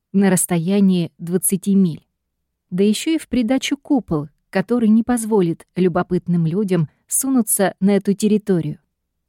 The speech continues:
Но между Кайлом и Септоном возникла связь и доверие, поэтому ему разрешали ездить верхом, когда в Веруме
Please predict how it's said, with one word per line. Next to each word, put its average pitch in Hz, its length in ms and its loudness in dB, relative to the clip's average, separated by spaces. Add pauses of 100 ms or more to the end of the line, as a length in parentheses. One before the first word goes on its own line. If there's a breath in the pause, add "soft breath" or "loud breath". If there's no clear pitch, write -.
(160)
Но 202 140 4
между 233 420 0
Кайлом 175 600 0
и 185 80 0
Септоном 165 640 -4 (320)
возникла 277 600 -2
связь 214 520 -2 (200)
и 208 80 0
доверие, 190 600 0 (380)
поэтому 185 580 0 (280)
ему 269 280 0
разрешали 175 560 0
ездить 170 480 -2
верхом, 220 540 0 (180)
когда 185 320 -2
в 165 60 -2
Веруме 180 580 0